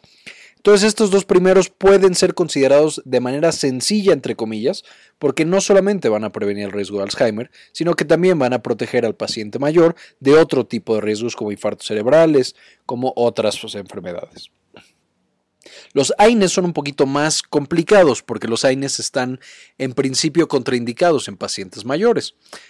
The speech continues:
Aparece en una lista llamada la lista de Beers, en la cual incluyen a todos los medicamentos peligrosos para estas personas, y es porque generan muchos efectos adversos, gastritis, hemorragias, úlceras, etcétera.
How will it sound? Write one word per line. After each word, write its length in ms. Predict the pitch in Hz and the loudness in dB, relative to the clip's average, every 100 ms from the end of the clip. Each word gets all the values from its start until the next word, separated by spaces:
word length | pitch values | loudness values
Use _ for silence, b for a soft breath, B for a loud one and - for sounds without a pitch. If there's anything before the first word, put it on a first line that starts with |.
| B | B
Aparece 360 | - 110 110 120 | -8 -4 -4 -4
en 60 | 113 | -2
una 100 | 113 | -2
lista 300 | 139 - 117 | -2 0 0
llamada 240 | 104 104 | 2 0
la 120 | 101 | -2
lista 280 | 95 95 110 | -6 -8 -4
de 100 | 113 | -2
Beers, 380 | 160 208 170 - | 0 0 -2 -6
en 140 | 104 | -10
la 80 | 98 | -8
cual 200 | - 101 | -6 -6
incluyen 300 | 98 117 113 | -6 -4 -4
a 40 | |
todos 180 | 104 143 | -2 0
los 80 | 135 | 0
medicamentos 380 | 127 113 120 - | -4 -6 -8 -6
peligrosos 560 | 117 110 131 151 135 | -6 -2 0 0 -2
para 180 | - 95 | -8 -10
estas 260 | 92 - 98 | -10 -14 -16
personas, 520 | - 113 180 120 113 B B B B B - | -14 -6 -4 -4 -10 B B B B B -2
y 80 | 190 | 0
es 100 | - | 2
porque 300 | 214 - 156 | 0 0 -2
generan 340 | 151 160 170 | -2 0 0
muchos 460 | 160 175 180 151 117 | -2 -4 -2 -4 -4
efectos 380 | 113 - 123 | -8 -10 -8
adversos, 540 | 113 104 147 147 110 98 | -6 0 0 0 -4 -8
gastritis, 680 | 98 - 117 120 110 104 104 | -10 -8 -6 -6 -6 -10 -10
hemorragias, 760 | 101 95 113 120 - 98 - | -12 -8 -4 -4 -4 -12 -10
úlceras, 540 | 120 131 127 104 90 - | -8 -8 -8 -10 -12 -14
etcétera. 440 | - 104 - - | -12 -14 -14 -20